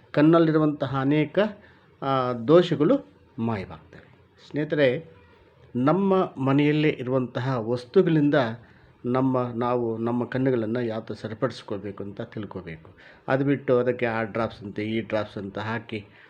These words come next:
ಹ್ಮ್, ಅದಕ್ಕೆ ರಾಸಾಯನಿಕ ಎಲ್ಲ ಹಾಕಿ ನಮ್ಮ ಕಣ್ಣುಗಳಿಗೆ ಇನ್ನೂ ಬೇರೆ ಬೇರೆ ಕಾಯಿಲೆ ತರಿಸ್ಕೊಳ್ಳೋದು ಅಷ್ಟು ಸಮಂಜಸವಲ್ಲ. ಸ್ನೇಹಿತರೆ,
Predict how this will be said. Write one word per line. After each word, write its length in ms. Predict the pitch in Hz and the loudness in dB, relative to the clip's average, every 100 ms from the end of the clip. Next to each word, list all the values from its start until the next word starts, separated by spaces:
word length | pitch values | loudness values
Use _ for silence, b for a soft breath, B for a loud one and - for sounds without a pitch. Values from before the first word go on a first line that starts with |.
| b b | b b
ಹ್ಮ್, 240 | 127 123 | -4 -2
ಅದಕ್ಕೆ 360 | 117 113 113 117 | 0 -2 -2 -4
ರಾಸಾಯನಿಕ 560 | 107 110 113 117 113 110 | -2 -6 -4 -6 -4 -6
ಎಲ್ಲ 200 | 110 107 | -6 -8
ಹಾಕಿ 440 | 110 110 107 104 - - _ _ _ _ _ _ - - | -8 -10 -10 -14 -16 -20 _ _ _ _ _ _ -20 -4
ನಮ್ಮ 260 | 131 131 123 | 0 2 0
ಕಣ್ಣುಗಳಿಗೆ 580 | 135 143 151 117 101 120 | 2 4 4 2 0 0
ಇನ್ನೂ 320 | 147 156 113 | 2 2 0
ಬೇರೆ 260 | 101 120 | -2 -2
ಬೇರೆ 240 | 117 120 110 | 0 -2 -2
ಕಾಯಿಲೆ 220 | 113 107 | -4 -6
ತರಿಸ್ಕೊಳ್ಳೋದು 600 | 110 101 - 113 113 170 B B B - | -6 -10 -6 -2 -2 -2 B B B -12
ಅಷ್ಟು 380 | 107 - 117 104 | -12 -6 -6 -6
ಸಮಂಜಸವಲ್ಲ. 640 | - 104 107 95 95 80 - - - - - | -8 -8 -8 -8 -10 -12 -18 -20 -18 -18 -20
ಸ್ನೇಹಿತರೆ, 600 | - 117 113 123 120 120 | -14 -8 -4 -2 -2 -6